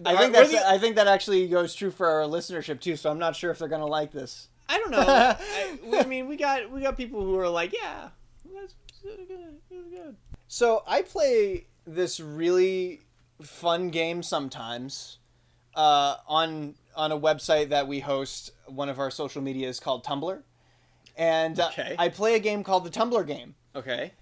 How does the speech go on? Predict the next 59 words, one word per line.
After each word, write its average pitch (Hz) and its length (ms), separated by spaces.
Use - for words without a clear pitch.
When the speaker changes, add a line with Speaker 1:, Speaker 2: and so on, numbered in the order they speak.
Speaker 1:
Now, 185 420
usually 254 480
what 196 180
I'll 180 140
do 160 760
is 156 360
when 160 380
I'm 160 180
interested 180 520
in, 165 200
in 151 400
a 147 180
form 160 380
of 139 100
media, 156 640
like 139 220
if 147 120
I 151 320
have, 147 340
if 160 200
I 156 100
see 185 180
people 175 220
talking 147 360
about 151 140
an 139 100
anime 135 360
that 131 100
I've 139 120
never 135 300
heard 131 280
of 143 140
before, 185 440
I'll 175 120
go 214 180
to 190 80
Tumblr 190 720
to 208 120
look 190 240
at, 190 140
like, 165 180
clips 320 380
of 208 100
the 175 60
show, 160 180
because 156 260
usually 202 220
they 175 140
have, 151 160
like, 123 180
gift 254 200
sets 214 360
and 170 80
they 151 60
have 143 440
good 151 280
jokes 175 580
on 202 220
there. 214 320